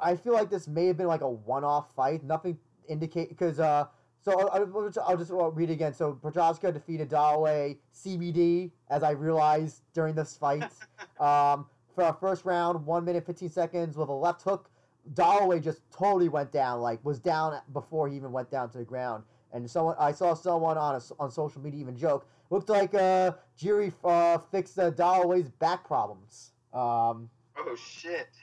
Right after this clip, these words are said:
Speaker 1: uh, but, uh,
Speaker 2: Yeah,
Speaker 1: well,
Speaker 2: and he went down like he was shot.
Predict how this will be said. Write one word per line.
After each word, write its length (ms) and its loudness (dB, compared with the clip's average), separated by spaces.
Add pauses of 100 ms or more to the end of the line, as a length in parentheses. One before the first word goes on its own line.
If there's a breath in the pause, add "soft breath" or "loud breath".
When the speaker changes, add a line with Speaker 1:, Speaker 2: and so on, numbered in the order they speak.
(1300 soft breath)
Speaker 1:
uh, 380 0
but, 220 -2
uh, 160 2
Speaker 2:
Yeah, 120 0
Speaker 1:
well, 120 -2 (100)
Speaker 2:
and 120 -20
he 80 -20 (100)
went 180 -12
down 360 -2
like 160 -12
he 140 -20
was 120 -20
shot. 480 -10